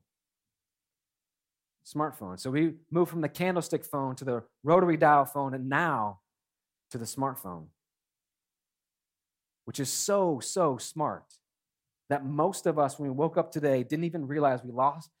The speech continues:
we, we gained an extra hour of sleep last night, right? You didn't have to reset your phone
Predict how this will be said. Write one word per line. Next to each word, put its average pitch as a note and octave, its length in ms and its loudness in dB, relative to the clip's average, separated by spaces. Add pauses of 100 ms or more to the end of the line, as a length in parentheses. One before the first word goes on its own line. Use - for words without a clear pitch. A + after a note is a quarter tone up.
(120)
we, C3+ 220 -2 (260)
we C3+ 60 0
gained E3 360 0
an D#3 80 -4
extra D3 320 -4
hour C3+ 260 2
of B2 80 -6
sleep A#2+ 300 -6
last G#2+ 280 -2
night, D#2+ 200 -16 (960)
right? C3+ 220 -2 (760)
You F#3 80 2
didn't G3+ 120 2
have G#3+ 160 2
to F3+ 100 2
reset F3 640 2
your D3+ 140 -2
phone C3 540 -4